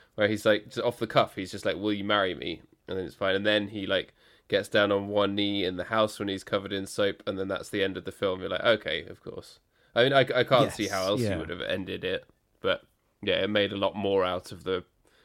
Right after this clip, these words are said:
Speaker 1: kind of lame proposal than you could have done. But yeah, again, I don't know. I, well, what I would have done if I was directing it would have had the, like, when, when he proposed, would have then had the, like, um, lion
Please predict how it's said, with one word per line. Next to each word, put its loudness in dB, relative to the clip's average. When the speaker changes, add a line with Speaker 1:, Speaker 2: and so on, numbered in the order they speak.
Speaker 1:
kind -2
of -8
lame -4
proposal -4
than -8
you -12
could -8
have -10
done. -6
But -6
yeah, -4
again, -8
I -2
don't 6
know. 6
I, 8
well, 6
what 8
I 8
would 2
have -2
done 4
if -2
I 8
was 2
directing 2
it -6
would 4
have 2
had 4
the, 4
like, 2
when, 2
when 4
he -2
proposed, 2
would 0
have 0
then 4
had -6
the, -2
like, -2
um, 0
lion 6